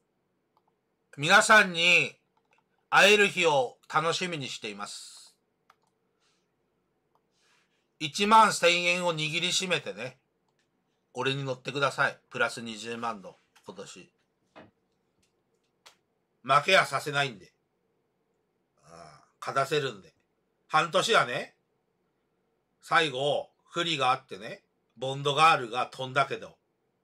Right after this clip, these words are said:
うん、不利のせいで。あれ、俺のせいじゃないからね。う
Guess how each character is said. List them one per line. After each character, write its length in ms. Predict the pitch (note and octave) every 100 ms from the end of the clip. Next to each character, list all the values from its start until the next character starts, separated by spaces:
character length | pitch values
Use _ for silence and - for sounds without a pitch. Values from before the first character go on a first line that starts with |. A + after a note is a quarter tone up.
| _ _ _ _ _ _ _ F2+
う 40 |
ん、 40 | E2+ D#2 C#2+ _
不 160 | - A#2
利 100 | G#2
の 100 | G2
せ 200 | - F2+
い 40 |
で。 180 | - _ _ _ _ _ _
あ 100 | C3
れ、 60 | A#2
俺 160 | C3+
の 100 | D#3+
せ 180 | D#3+ F#3
い 20 |
じ 80 | C3+
ゃ 60 | G#2
な 120 | G#2+
い 40 | -
か 100 | D#2+ -
ら 80 | -
ね。 60 | _ _ _ _ _ _ _ _ _
う 40 | _